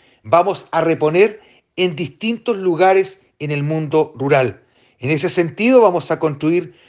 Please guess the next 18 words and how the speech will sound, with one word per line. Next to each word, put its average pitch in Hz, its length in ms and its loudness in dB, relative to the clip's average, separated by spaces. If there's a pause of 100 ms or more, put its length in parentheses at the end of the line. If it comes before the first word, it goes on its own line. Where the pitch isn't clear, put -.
(220)
nuevas 180 400 4
garitas 185 600 0
en 165 200 -4
Nercón, 226 600 0
que - 80 -12
estaba 127 360 -2
pendiente 131 680 -4
la 151 120 0
construcción 127 480 -8
de 147 100 -4
la 135 80 -2
garita 135 500 -4 (440)
de 131 160 -6
Nercón, 180 520 0
sector 175 500 0
Carpe 165 360 0
Diem, 233 380 0 (600)
Putemún, 240 720 4